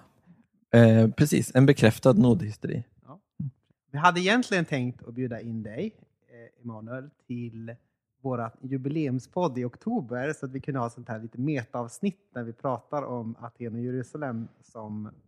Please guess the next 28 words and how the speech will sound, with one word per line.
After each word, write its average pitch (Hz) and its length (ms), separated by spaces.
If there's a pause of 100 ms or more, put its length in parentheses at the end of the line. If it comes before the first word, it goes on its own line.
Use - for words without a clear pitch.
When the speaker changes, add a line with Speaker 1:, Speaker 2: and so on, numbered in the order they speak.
Speaker 2:
podd. 160 260 (880)
Eh, 113 300 (280)
men 127 420
sen 147 260
så 156 120
fick 143 200
vi 131 40
jättemycket 131 460
besvär 123 580
med 117 320 (240)
olika 120 260
gäster 156 500 (320)
och - 380 (260)
därför 127 400
så, 117 500
eh, 117 60 (760)
fick - 100 (100)
du 254 140
komma 113 200
in. 82 120 (680)
Speaker 1:
Ja, 180 360
det 151 640 (200)
känns - 340
ju 139 80 (500)
Speaker 2:
I 110 100
det 110 100
här 127 160
a-, 135 160